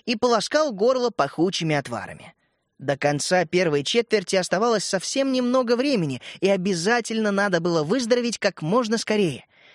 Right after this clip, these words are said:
Перед самыми каникулами в школе намечался праздник, посвящение в первоклассники, и Светлику очень не хотелось его пропустить, ведь там всем приколют к школьной жилетке значок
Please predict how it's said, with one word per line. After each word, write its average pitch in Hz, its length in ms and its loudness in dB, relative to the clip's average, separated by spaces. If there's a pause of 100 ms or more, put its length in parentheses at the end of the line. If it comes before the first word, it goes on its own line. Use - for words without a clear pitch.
(140)
Перед 185 240 -2
самыми 262 500 0
каникулами 185 760 0
в - 80 -6
школе 262 360 0
намечался 226 580 0
праздник, 226 680 -2 (180)
посвящение 208 680 0
в - 60 -4
первоклассники, 240 960 -2 (260)
и 175 100 0
Светлику 185 720 0
очень 175 320 0
не 165 80 0
хотелось 160 540 0
его 156 180 0
пропустить, - 680 -6 (220)
ведь 180 240 -4
там 247 220 2
всем 240 320 -4
приколют 214 500 0
к - 60 -16
школьной 226 440 0
жилетке 208 520 -2
значок 214 560 -2